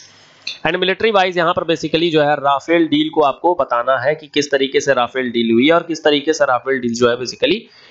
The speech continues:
India में आई है। इसके अलावा आप यहाँ पर एक और चीज़ बता सकते हैं कि defense cooperations या defense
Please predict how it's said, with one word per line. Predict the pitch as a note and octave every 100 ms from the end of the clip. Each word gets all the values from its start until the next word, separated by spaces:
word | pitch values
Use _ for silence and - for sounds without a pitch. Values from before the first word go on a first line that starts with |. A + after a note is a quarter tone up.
| _
India | C#3+ C3+ B2+
में | D#3
आई | A#2 G#2
है। | G2+ G2+ G2 - _ _ _ _ _ - - - -
इसके | - A3
अलावा | G3 G#3
आप | G#3+ F#3+
यहाँ | F3 D#3
पर | E3+ F3
एक | D3+
और | D#3
चीज़ | E3+ D#3+
बता | C#3 C#3+
सकते | C#3 C#3+ -
हैं | D3+ E3 E3
कि | F#3
defense | - - D3 G3+ G#3 -
cooperations | D#3+ C#3+ C#3 C#3 - C3+ A#2 B2+
या | D3+
defense | D3+ D3 F#3+ F#3+